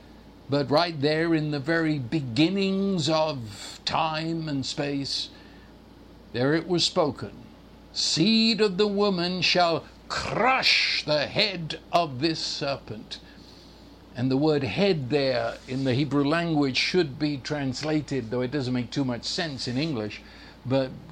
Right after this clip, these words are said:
crush the headship. That is, the one coming shall strip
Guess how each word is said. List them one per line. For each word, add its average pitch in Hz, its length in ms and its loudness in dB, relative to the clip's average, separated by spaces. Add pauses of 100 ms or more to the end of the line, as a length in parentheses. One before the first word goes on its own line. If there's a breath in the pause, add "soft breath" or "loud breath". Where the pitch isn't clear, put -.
crush - 400 -2
the 160 180 0
headship. 175 1040 -2 (420 loud breath)
That 165 380 2
is, 180 500 4
the 165 140 4
one 185 420 2
coming 185 440 -2
shall 165 240 4
strip - 760 0